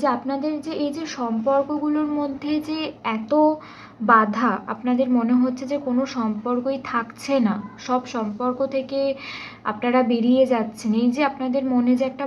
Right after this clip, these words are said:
ভয় তৈরি হয়েছে সেটা কিন্তু পুরোপুরি রিলিজ হয়ে যাবে। তো আপনাদেরকে বলা হচ্ছে যে সেই আপনাদের যেগুলো না বলা কথা, সেটা যার কাছেই হোক না কেন, সেই কথাগুলোকে বলতে।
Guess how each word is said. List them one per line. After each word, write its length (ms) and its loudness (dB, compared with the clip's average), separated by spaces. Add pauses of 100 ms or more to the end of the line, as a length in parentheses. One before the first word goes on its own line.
(120)
ভয় 280 0 (100)
তৈরি 300 2
হয়েছে 220 -2 (100)
সেটা 180 -4 (100)
কিন্তু 260 -4
পুরোপুরি 420 -2 (120)
রিলিজ 280 2 (100)
হয়ে 240 0
যাবে। 200 -12 (800)
তো 40 0 (120)
আপনাদেরকে 440 0 (120)
বলা 280 2
হচ্ছে 300 -2
যে 160 -10
সেই 160 0 (260)
আপনাদের 360 -6 (200)
যেগুলো 380 2 (220)
না 80 4 (140)
বলা 280 0
কথা, 180 -6 (100)
সেটা 160 -8 (520)
যার 180 6 (100)
কাছেই 380 -4
হোক 120 0 (100)
না 140 -4
কেন, 120 0 (140)
সেই 120 -6 (100)
কথাগুলোকে 580 -2 (200)
বলতে। 380 4